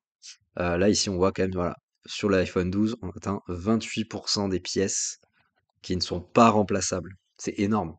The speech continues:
c'est vraiment énorme. Et ça concerne essentiellement, bah, des pièces, euh, voilà, qui sont nécessaires. Moins de la moitié, euh, sur la moins de la moitié des pièces, on peut enlever et remettre et que ça marche direct.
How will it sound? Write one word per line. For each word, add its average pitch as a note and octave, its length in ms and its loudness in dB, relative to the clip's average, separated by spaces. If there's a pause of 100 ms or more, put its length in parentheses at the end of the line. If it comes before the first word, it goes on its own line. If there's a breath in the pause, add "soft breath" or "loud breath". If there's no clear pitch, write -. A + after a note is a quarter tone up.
(120)
c'est F#2+ 120 -6
vraiment G2 220 0
énorme. F#2+ 320 -2 (840)
Et A#2+ 100 8
ça A2+ 140 2
concerne A2+ 500 2 (400 soft breath)
essentiellement, G#2 580 0
bah, F2 120 0
des F2 260 -4
pièces, G#2+ 460 0
euh, E2+ 240 0
voilà, G#2 200 2 (120)
qui - 100 -12
sont D#2 300 -8
nécessaires. - 560 -6 (580)
Moins C3+ 240 12
de C#3 80 8
la B2+ 100 8
moitié, A#2 460 6 (1800)
euh, A2 160 0
sur - 160 0
la F#2 80 6
moins B2+ 140 8
de C#3+ 60 8
la B2 80 8
moitié A2+ 240 6
des G2 100 4
pièces, G#2 260 4 (100)
on F#2+ 100 -6
peut G2+ 240 2
enlever A2 400 4
et G2+ 40 4
remettre G2+ 460 -2
et F#2+ 80 -10
que - 60 -6
ça F#2 120 -2
marche F#2 180 0
direct. F#2+ 260 -2